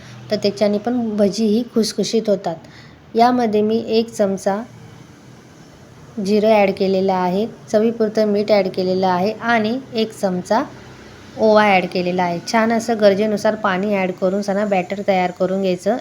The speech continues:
एकीकडे आपलं तेल छान असं तापलेलं आहे. तेल आपल्याला मीडियम हॉट ठेवायचं आहे, याची काळजी घेणे. तर आपलं तेल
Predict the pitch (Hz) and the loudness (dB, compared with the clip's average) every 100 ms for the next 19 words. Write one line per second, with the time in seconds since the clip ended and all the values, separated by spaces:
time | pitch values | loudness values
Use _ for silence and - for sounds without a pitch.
0 | - 208 233 233 220 214 208 208 202 202 | -4 -4 -2 2 2 2 -2 0 -2 -2
1 | 214 190 190 214 208 185 190 180 185 180 | -4 -4 -4 -6 -2 -4 -2 -2 0 -2
2 | 196 262 - - - - 254 254 226 208 | -2 -6 -10 -20 -12 2 6 6 4 2
3 | 214 214 202 202 220 220 - 196 190 214 | 2 2 2 2 0 -4 2 2 2 0
4 | 185 170 165 185 175 214 190 180 202 190 | 2 0 -2 -2 0 0 -2 -2 -4 -2
5 | 180 185 185 175 202 - - - - 240 | -2 -4 -6 -6 -8 -10 -16 -16 -2 2
6 | 233 247 240 233 | 2 2 0 0